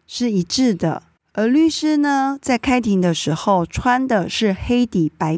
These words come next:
边。在法庭里呢，因为每一个人所担任角色的不同，而穿上呢镶有不同颜色的边，这些颜色呢都有各自代表的意义。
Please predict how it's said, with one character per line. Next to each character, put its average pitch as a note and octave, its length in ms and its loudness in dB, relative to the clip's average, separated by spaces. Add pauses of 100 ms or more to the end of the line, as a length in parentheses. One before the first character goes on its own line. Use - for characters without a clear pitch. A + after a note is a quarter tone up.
边。 G3+ 420 0 (480)
在 D#4 220 0
法 G3 240 0
庭 G3 260 0
里 G#3 180 2
呢， E3+ 400 0 (140)
因 D4 180 2
为 D#4 120 4
每 G3 200 2
一 F#3 120 0
个 F#3 180 2
人 D#3+ 200 4
所 D#3+ 180 -2
担 A#3+ 280 0
任 B3+ 180 0
角 - 160 -4
色 G#3+ 240 0
的 F3+ 100 0
不 A3 160 -2
同， - 440 -6 (440)
而 G#3 160 2
穿 C#4+ 300 2
上 C4+ 320 0
呢 A3 180 2
镶 B3+ 240 0
有 G3+ 140 2
不 B3+ 160 -2
同 E3 260 0
颜 E3 180 2
色 A3+ 180 0
的 F#3+ 120 0
边， G3 520 0 (520)
这 E4+ 160 2
些 D#4 220 2
颜 G3 240 4
色 C4 240 2
呢 G#3 240 0
都 A#3+ 180 0
有 G3+ 200 2
各 A#3 200 2
自 A3 220 -2
代 G#3+ 220 0
表 F3+ 180 -2
的 D#3+ 160 -2
意 G#3+ 200 0
义。 F#3+ 420 0